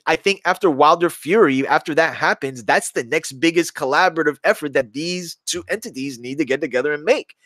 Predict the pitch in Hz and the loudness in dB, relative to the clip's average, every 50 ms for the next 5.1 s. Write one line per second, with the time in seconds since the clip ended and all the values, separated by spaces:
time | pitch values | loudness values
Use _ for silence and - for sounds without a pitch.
0 | _ _ _ _ _ _ _ _ - - - 185 151 151 139 123 147 247 320 277 | _ _ _ _ _ _ _ _ -4 2 2 2 4 2 -2 -2 -2 0 2 2
1 | 240 185 185 208 262 269 262 262 254 254 247 247 240 - - 233 226 220 208 233 | 2 2 2 4 4 4 4 2 -2 -2 -2 -2 -2 0 0 2 2 4 4 4
2 | 214 - 156 120 - 190 220 226 220 220 214 196 208 208 208 208 208 202 165 135 | 4 4 0 0 2 4 4 4 4 2 0 0 0 0 2 2 2 0 0 -4
3 | 127 117 120 127 - _ _ _ _ _ _ _ _ _ _ _ _ _ _ _ | -8 -8 -14 -20 -20 _ _ _ _ _ _ _ _ _ _ _ _ _ _ _
4 | _ _ _ _ - 240 285 247 294 320 247 - - - 196 190 196 208 160 117 | _ _ _ _ 0 2 2 2 2 0 0 -2 -2 -2 0 2 4 4 2 2
5 | 98 85 | -2 -10